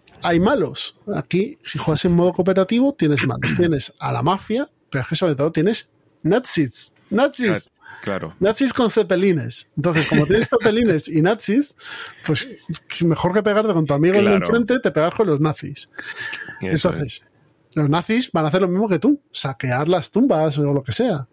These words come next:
Speaker 2: Ujú.
Speaker 1: Y tú vas a poder pegarle, pero no, no se, no se van a contentar con eso. Van a tener bases secretas, van a ocupar ciudades,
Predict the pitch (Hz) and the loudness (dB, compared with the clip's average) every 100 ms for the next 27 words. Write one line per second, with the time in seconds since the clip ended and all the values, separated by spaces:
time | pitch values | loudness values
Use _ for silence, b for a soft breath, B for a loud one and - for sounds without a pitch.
0 | - B B 107 98 98 B B 185 165 | -20 B B -4 -4 -6 B B -4 0
1 | 165 165 180 175 185 196 156 185 170 131 | 0 0 0 0 2 2 0 0 -2 -4
2 | - 127 165 202 170 170 - 165 160 214 | -2 0 2 2 2 0 2 2 2 2
3 | 214 196 180 165 160 156 151 220 - 143 | 2 0 -2 0 0 -2 0 0 0 0
4 | 143 151 175 208 170 208 - - 160 147 | 0 2 2 2 0 0 -2 -4 -2 -2
5 | 151 - 123 135 127 110 110 180 - 220 | -2 -4 -4 -2 -2 -4 -4 -4 -2 0
6 | 170 180 131 139 - | 2 2 0 -4 -10